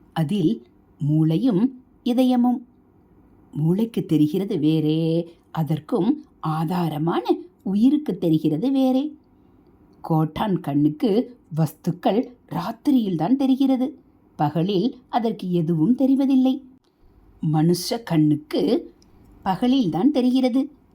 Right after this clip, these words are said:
ராத்திரியில் தெரிவதில்லை. மூளைக்கு அனுபவம் தெரிவதில்லை, அதற்கு தர்க்கத்தையொட்டி விசாரிக்கிற அறிவு வாதம்தான் தெரியும். அனுபவம் தெரிகிற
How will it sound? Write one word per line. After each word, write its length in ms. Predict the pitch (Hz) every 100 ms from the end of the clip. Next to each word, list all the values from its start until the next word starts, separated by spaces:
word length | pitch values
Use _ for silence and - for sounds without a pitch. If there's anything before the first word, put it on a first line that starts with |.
| _
ராத்திரியில் 640 | - 160 233 262 208 180 240
தெரிவதில்லை. 500 | 269 269 262 254 254 254 - - -
மூளைக்கு 580 | 160 156 165 156 - 196 233 - - -
அனுபவம் 600 | 156 160 170 208 220 175 262 - _ _ _ _ _
தெரிவதில்லை, 560 | 269 262 262 262 254 262 - - _ _
அதற்கு 440 | 160 160 156 - 480 - - -
தர்க்கத்தையொட்டி 1040 | 160 156 - - 165 156 147 156 - 453 403 - - _ _ _ -
விசாரிக்கிற 680 | 147 - 156 156 151 175 240 185 330 - _ _
அறிவு 400 | 151 160 208 262 302
வாதம்தான் 720 | 160 147 156 156 165 180 254 - - -
தெரியும். 420 | 302 277 269 269 - - _ _ _ - -
அனுபவம் 580 | 151 156 165 220 240 -
தெரிகிற 420 | 185 156 160 208